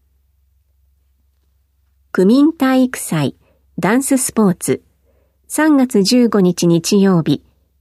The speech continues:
場所は台東リバーサイドスポーツセンター。費用は一人七百円。締め切りは三月十四日土曜日午後五時です。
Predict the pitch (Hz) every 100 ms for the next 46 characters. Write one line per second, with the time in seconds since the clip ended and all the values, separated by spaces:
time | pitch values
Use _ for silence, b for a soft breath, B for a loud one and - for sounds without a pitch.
0 | - 196 185 240 214 208 b b - 208
1 | 240 240 226 214 190 - 175 190 269 285
2 | 285 269 254 254 - 240 226 - - 208
3 | 196 160 143 135 - _ _ _ _ -
4 | 311 285 220 185 185 _ - - 294 208
5 | 147 165 202 208 - 196 151 139 - _
6 | _ _ _ _ - 226 233 233 226 214
7 | 202 - B B - 285 277 247 - 214
8 | 190 247 240 196 185 - 180 180 180 208
9 | 190 160 151 - - 247 247 175 135 214
10 | 208 165 156 -